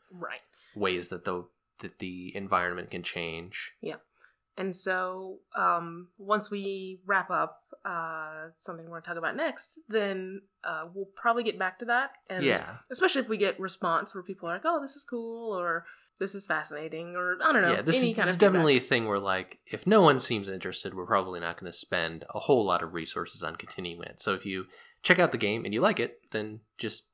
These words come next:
Speaker 2: you know, let us know. And just
Speaker 1: Yeah.
Speaker 2: the, the fact of you going, "Hey, this is cool," will, will be
Speaker 1: Right.
Speaker 2: enough to be like, "Okay, so, so people are interested in this."
Speaker 1: Yeah.
Speaker 2: And we're, we're definitely interested in concepts of, like,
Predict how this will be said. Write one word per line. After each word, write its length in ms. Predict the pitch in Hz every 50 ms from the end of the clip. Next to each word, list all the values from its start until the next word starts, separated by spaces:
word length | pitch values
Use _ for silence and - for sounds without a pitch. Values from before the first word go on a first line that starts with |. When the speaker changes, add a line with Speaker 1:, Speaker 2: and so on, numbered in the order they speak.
| _
Speaker 2:
you 120 | - 175 147
know, 80 | 131 139
let 100 | 131 117
us 100 | 113 - -
know. 320 | 113 104 104 104 101 - _ _ -
And 120 | 107 104
just 220 | 107 104 104 - - -
Speaker 1:
Yeah. 80 | 110 101
Speaker 2:
the, 60 | 104
the 80 | - 107
fact 320 | - 127 107 101 - -
of 180 | 107 101 101 - _ - - _ _ -
you 120 | 110 107
going, 300 | 104 107 98 95 95 98
"Hey, 280 | - 175 185 147 101 92
this 180 | 98 98 -
is 80 | 110 110
cool," 460 | - - - 127 101 92 95 98 - _ -
will, 260 | 101 92 90 95 98 -
will 140 | - 98 98
be 100 | - 101
Speaker 1:
Right. 80 | 92
Speaker 2:
enough 280 | 92 92 90 87 - -
to 280 | - 90 90 98 104 123 _ _
be 100 | - -
like, 200 | - - - -
"Okay, 260 | 160 151 - - - - -
so, 300 | - - - - - -
so 160 | - - - 113
people 240 | 120 120 117 110 107
are 140 | 98 92 95
interested 420 | 90 95 - 98 - - - -
in 100 | - -
this." 280 | - - - - - -
Speaker 1:
Yeah. 200 | 220 196 151 135 - - _ _ _ _ _ _ _ _ -
Speaker 2:
And 140 | - 104 104
we're, 240 | 104 101 98 101
we're 120 | - 135 143
definitely 420 | 165 175 170 160 139 123 113 107
interested 380 | 101 98 110 101 - - 101 92
in 400 | 92 90 87 85 85 85 87 - _ _ _ _ _
concepts 560 | - - 131 135 127 - - 131 113 - -
of, 160 | 131 110 104
like, 440 | 117 110 101 98 98 95 - - -